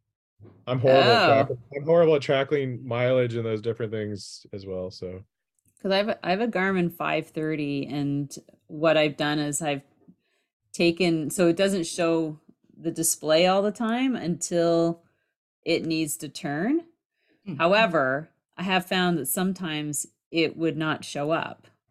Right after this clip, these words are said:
Speaker 2: like, the
Speaker 1: Yeah.
Speaker 2: turn. Like, it wouldn't indicate, or, or it would indicate really quickly or s-,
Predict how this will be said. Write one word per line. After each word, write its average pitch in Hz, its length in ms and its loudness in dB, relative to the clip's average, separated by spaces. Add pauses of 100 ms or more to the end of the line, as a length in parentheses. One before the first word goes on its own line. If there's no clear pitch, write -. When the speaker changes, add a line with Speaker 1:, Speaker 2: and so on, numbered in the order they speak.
(100)
Speaker 2:
like, 135 180 -2
the 98 100 -6
Speaker 1:
Yeah. 90 60 -4
Speaker 2:
turn. 165 500 -6 (640)
Like, 156 100 0
it 156 60 0
wouldn't 180 280 4
indicate, 180 600 2
or, 135 220 -2
or 175 120 -2
it 170 240 2
would 175 160 0
indicate 180 540 -6
really 170 360 2
quickly 170 760 -2
or 135 240 -2
s-, - 260 -4